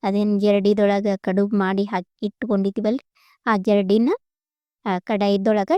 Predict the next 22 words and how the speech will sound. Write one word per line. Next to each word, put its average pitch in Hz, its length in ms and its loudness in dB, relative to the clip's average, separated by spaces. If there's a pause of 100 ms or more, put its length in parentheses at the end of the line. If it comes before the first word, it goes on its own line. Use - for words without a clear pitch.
(140)
ಇಡ್ತಾ 214 340 -2
ಇದೀನಿ. 190 360 0 (680)
ಇಟ್ಟು 269 340 -4 (720)
ಮ್ಯಾಗ 240 380 -2 (440)
ಮುಚ್ಚಳ 233 420 0
ಮುಚ್ಚಿ 208 340 -2 (340)
ಒಂದ್ 277 140 0
ಹತ್ತರಿಂದ 262 560 -2
ಹದಿನೈದು 226 420 0
ನಿಮಿಷ 277 280 -2 (580)
ಬೇಯಿಸ್ಕೊಳಂಬ್ರಿ 208 760 0
ಇದನ್ನ. 180 240 -4 (640)
ಇವಾಗ 233 300 -2
ನೋಡಿ 208 300 -2 (400)
ಒಂದ್ 226 180 2
ಹದಿನೈದು 240 380 0
ನಿಮಿಷ 214 260 0 (580)
ಹವೆದೊಳಗ 214 600 0 (600)
ಬೇಯಿಸಿದೀನಿ 202 680 0
ಇವಕ್ಕ. 185 220 -6 (720)
ಇವಾಗ 220 320 2
ನೋಡಿ 208 260 -2